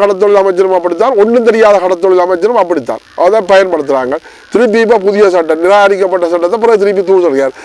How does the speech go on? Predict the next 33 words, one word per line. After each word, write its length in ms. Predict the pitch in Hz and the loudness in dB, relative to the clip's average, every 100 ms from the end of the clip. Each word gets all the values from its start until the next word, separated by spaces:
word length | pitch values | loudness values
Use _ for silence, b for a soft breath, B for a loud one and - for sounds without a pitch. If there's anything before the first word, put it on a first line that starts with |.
| B - 170 | B -4 -2
நாங்கள் 280 | 240 247 220 | 2 2 2
எங்களுக்கு 340 | 226 220 240 | 2 0 0
இதுல 160 | 226 220 | 2 2
எந்த 120 | 208 214 | 4 2
விதமான 360 | 214 208 202 196 190 | 2 2 0 0 2
வெறும் 240 | 214 208 180 | 2 0 -2
ஆட்சேபனையும் 420 | 170 190 196 180 | 0 0 2 0
இல்லை. 100 | 180 | 0
எங்களுக்கு 300 | 208 214 262 B B B 185 | 0 -2 -4 B B B 0
இந்த 100 | 202 196 | 2 2
சட்டத்தை 340 | 190 208 214 202 | 0 0 2 2
உடனடியாக 420 | 220 196 220 220 | 0 0 0 0
நடைமுறைப்படுத்துறதுக்கு 840 | 208 208 214 185 185 190 196 240 214 | 0 0 -2 -2 -2 0 0 0 -2
நாங்கள் 220 | 214 190 | -2 0
விரும்பல, 400 | 202 202 175 165 | 0 0 0 0
எங்களுக்கு 260 | 202 214 214 | 0 0 2
தேவையில்லை. 320 | 220 202 156 175 | 2 2 0 0
இது 100 | 247 B B B 175 | -2 B B B 2
இலங்கையிலேயே 560 | 247 247 226 214 247 233 | 2 4 2 4 4 4
எல்லா 180 | 240 220 196 | 2 2 0
கடத்தொழில் 380 | 208 220 208 196 | 0 0 0 0
மக்களாலையும் 460 | 190 196 208 233 | 0 0 0 0
நிராகரிக்கப்பட்டது. 680 | 220 226 190 147 120 110 101 - - - - _ _ _ b b b b b - | 2 2 0 -2 -4 -8 -12 -16 -20 -20 -20 _ _ _ b b b b b 0
சரியான 400 | 190 233 254 254 214 | 2 4 2 2 0
சட்டம் 260 | 214 208 208 | 0 0 -2
என்று 140 | 190 190 | -2 0
சொல்லியிருந்தால் 420 | 180 170 202 233 | 0 2 0 2
இவர் 160 | 226 220 | 0 0
சட்டத்தை, 360 | 202 208 196 180 | -2 -2 -2 -2
சட்டத்தின் 380 | 196 208 196 185 190 | -2 -2 -2 0 0
நகல்கள் 380 | 220 214 196 185 | 0 0 0 0
வந்து 160 | 214 | 0
எல்லா 120 | 226 | 0